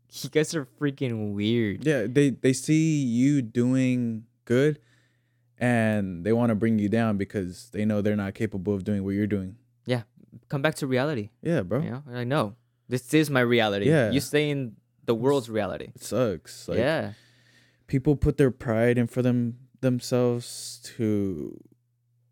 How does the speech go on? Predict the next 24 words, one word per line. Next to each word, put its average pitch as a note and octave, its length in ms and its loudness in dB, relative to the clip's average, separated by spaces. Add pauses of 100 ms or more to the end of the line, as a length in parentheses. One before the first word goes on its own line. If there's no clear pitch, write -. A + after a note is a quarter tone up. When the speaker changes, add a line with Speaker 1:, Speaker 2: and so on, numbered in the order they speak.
(260)
Speaker 2:
not A2+ 680 -2
feel G#2+ 180 -4
small. G#2 440 -6 (340)
Speaker 1:
Yeah. A#2+ 160 -8 (120)
Speaker 2:
You A2+ 120 -6
know, A#2+ 220 2
and, G#2+ 260 -2
like, G2+ 400 -4 (320)
I'm C#3+ 80 -4
like, C3+ 240 0
"Bro, C#3+ 280 2
like, A2+ 340 0 (200)
my A2 160 2
first B2 340 0
gig, C3 440 2 (720)
people B2+ 360 2
didn't A2 380 0
post A2+ 380 -2
me, G#2 180 -6
people G#2 360 -6
didn't, G2+ 520 -4
like, F#2+ 400 -10 (800)
um, F#2 400 -6 (2500)
like, C#2 260 -10